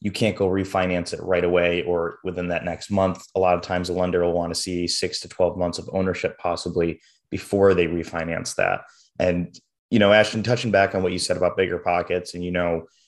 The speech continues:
looking for opportunity versus what's really a dump and what doesn't work out. That, that's the one thing I don't appreciate bigger pockets for, is they make it sound very easy, and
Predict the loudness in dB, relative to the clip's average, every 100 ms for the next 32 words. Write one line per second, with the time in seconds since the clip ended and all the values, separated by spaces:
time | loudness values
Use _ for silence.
0 | _ _ -8 2 4 4 2 0 0 2
1 | 4 4 2 0 -4 -6 -4 -2 0 -2
2 | -2 -4 -4 -4 0 2 2 0 0 -2
3 | -6 -6 -4 0 0 0 -4 0 4 4
4 | 4 -2 _ -20 _ _ _ _ -2 4
5 | 4 6 4 4 2 2 2 0 0 0
6 | 0 0 -6 -6 -2 2 2 4 2 0
7 | 0 0 -2 -8 -2 0 0 0 0 0
8 | -4 -8 -4 -2 -2 -2 -4 -4 -4 -2
9 | -4 -4 -8 -10 -10 -10 -8 -2 0 0
10 | -2